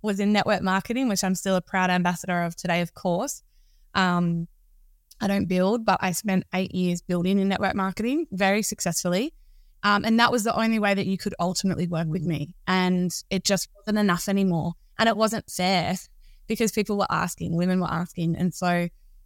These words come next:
I sat down one day, it was a Sunday afternoon, and I was like, I wanna create, like, a school of self-love. I wanna put everything that I've done and everything that I am and everything that I know and everything that has worked l-,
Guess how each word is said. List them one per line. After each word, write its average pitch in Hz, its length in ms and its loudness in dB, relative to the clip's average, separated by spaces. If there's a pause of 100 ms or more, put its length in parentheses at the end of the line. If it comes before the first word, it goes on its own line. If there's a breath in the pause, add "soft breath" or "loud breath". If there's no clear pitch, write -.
(100)
I 196 80 0
sat - 300 2
down 208 500 0 (100)
one 196 280 4
day, 185 240 2
it 262 60 -2
was 180 100 -6
a 190 60 -4
Sunday 185 340 -2
afternoon, 175 480 -2
and 247 120 -2
I 185 100 2
was 175 100 0
like, 180 160 0 (460)
I 196 60 4
wanna 196 220 4
create, 190 360 0
like, 170 260 -4
a 185 60 -8
school 208 600 -2 (760)
of 202 120 0
self-love. 190 640 0
I 185 80 0
wanna 202 180 0
put - 200 -8
everything 214 420 -2
that 202 120 -2
I've 180 280 0 (280)
done 262 100 -4
and 202 120 0
everything - 320 -2
that 185 120 2
I 180 240 0
am 247 360 0
and 185 140 0
everything 190 380 0
that 180 120 -2
I 175 180 0
know 170 260 2
and 208 340 -2
everything 190 360 -2
that 180 120 -4
has 175 180 -6
worked 160 540 -2 (1080)
l-, - 80 -8